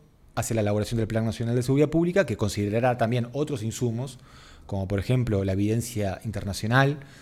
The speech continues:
sobre lo que funciona y lo que no funciona, la evidencia científica, este, en relación a todos estos temas,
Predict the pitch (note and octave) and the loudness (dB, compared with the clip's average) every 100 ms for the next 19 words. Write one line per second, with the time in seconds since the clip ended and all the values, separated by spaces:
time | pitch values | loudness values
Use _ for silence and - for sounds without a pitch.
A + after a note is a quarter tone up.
0 | - - G2 F#2+ F#2+ G2+ - A#2+ B2 A2 | -10 -2 0 0 -2 -6 2 4 4 2
1 | F#2 F#2+ - G2+ B2+ C3 F#2+ F#2+ G#2+ G#2 | 0 -4 -4 -2 0 0 2 0 -2 -4
2 | F#2+ C#3+ C3+ C3 C#3 C#3 - - - - | -2 0 0 -2 -4 -6 -14 -16 -16 -16
3 | - - - - F#2+ G2 G#2 G2+ G#2+ A2+ | -20 -14 -12 -4 -4 -2 -2 0 0 0
4 | - A#2+ A2 - D#3 E3+ E3+ E3 | 2 2 4 0 2 2 2 -4